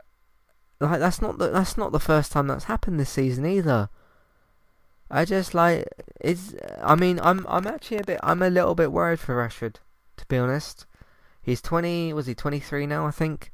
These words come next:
He's a young lad, you know, I like him, I think he's a great player. He really shows up in certain moments, um, especially if you're playing against P S G. Um, I don't wanna see this, this injury that he's clearly still got. He's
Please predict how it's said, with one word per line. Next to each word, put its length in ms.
He's 120
a 60
young 260
lad, 400
you 80
know, 120
I 40
like 320
him, 140
I 40
think 220
he's 100
a 60
great 240
player. 400
He 140
really 260
shows 240
up 180
in 80
certain 320
moments, 560
um, 520
especially 380
if 100
you're 60
playing 280
against 260
P 100
S 140
G. 240
Um, 460
I 160
don't 160
wanna 220
see 340
this, 240
this 340
injury 360
that 200
he's 300
clearly 640
still 320
got. 300
He's 220